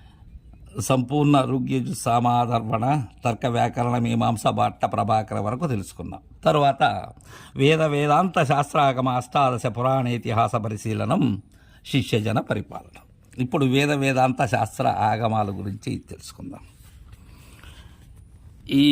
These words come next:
వేదాంతములు అంటే శిక్ష,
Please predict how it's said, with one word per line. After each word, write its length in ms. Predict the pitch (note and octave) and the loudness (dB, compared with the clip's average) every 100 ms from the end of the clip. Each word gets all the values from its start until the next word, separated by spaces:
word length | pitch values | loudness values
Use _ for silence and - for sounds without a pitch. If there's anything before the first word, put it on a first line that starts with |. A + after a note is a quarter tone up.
| C#3 C3+ | 4 4
వేదాంతములు 920 | D3 C#3 C3 C3 - - A#2+ A#2 G#2 - - - - F#2+ G2 | 4 4 4 0 -6 -4 -4 -4 -8 -18 -20 -20 -18 -8 -4
అంటే 160 | B2 A#2+ - - - - - - - - - - - - - - - - - - - - - - - - - - - - - - - | -4 -4 -14 -20 -20 -20 -18 -18 -20 -20 -20 -20 -20 -20 -20 -20 -20 -20 -20 -20 -20 -20 -20 -20 -20 -20 -20 -20 -20 -20 -20 -6 0
శిక్ష, 320 | D#3+ - | 0 0